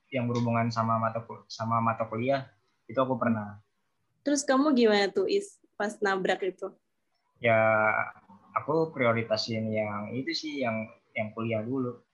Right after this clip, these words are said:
Speaker 1: Karena kan
Speaker 2: Eh.
Speaker 1: itu lebih, lebih nger-, apa ya, rapatnya sambil ngerjain gitu kan. Jadi, karena aku kan orang yang nggak bisa multitasking, jadi ya salah satu harus aku korbanin gitu. Kalau aku minta izin ke yang rapat di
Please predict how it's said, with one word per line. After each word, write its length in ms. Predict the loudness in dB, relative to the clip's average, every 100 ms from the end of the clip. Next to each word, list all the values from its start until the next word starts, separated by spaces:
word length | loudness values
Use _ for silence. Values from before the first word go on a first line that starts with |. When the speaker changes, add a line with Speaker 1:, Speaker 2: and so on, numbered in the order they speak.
| _ _ _ _ _ _
Speaker 1:
Karena 320 | -2 0 2
kan 100 | 2
Speaker 2:
Eh. 80 | 0
Speaker 1:
itu 100 | 0
lebih, 420 | -2 0 0 -2
lebih 160 | -4 -2 -2
nger-, 240 | -2 -6 -2
apa 200 | -2 2
ya, 160 | 2 2 -4 _ _ _ _ _ _ _
rapatnya 400 | 0 2 2 2
sambil 300 | 0 2 0
ngerjain 400 | -2 0 0 0
gitu 220 | -2 -6 -6
kan. 240 | -4 -6 -10 _ _ _ -14 -6
Jadi, 480 | -2 0 0 -2 _ _
karena 300 | -2 2 0
aku 80 | 0
kan 100 | 0
orang 240 | 2 2
yang 140 | 0 -2
nggak 100 | -2
bisa 160 | -2 -2 -4 -8
multitasking, 680 | -8 -6 -6 -6 -6 -4
jadi 160 | -2 -2
ya 200 | 0 -2 -4 _ _
salah 260 | -6 -2 -2
satu 380 | -2 -4 -4 -4
harus 300 | -6 -4 -4
aku 240 | -4 -6
korbanin 540 | -2 0 0 -2 -2 -4
gitu. 300 | -6 -10 -6
Kalau 180 | 0 0 0
aku 220 | -4 -6 -6 -10 _ _ _ _ _ -8
minta 240 | -2 0
izin 320 | 2 2 0 2
ke 320 | 2 4 2
yang 380 | 0 0 0 2
rapat 400 | 2 2 -2 -2
di 460 | -2 -2 -4 -8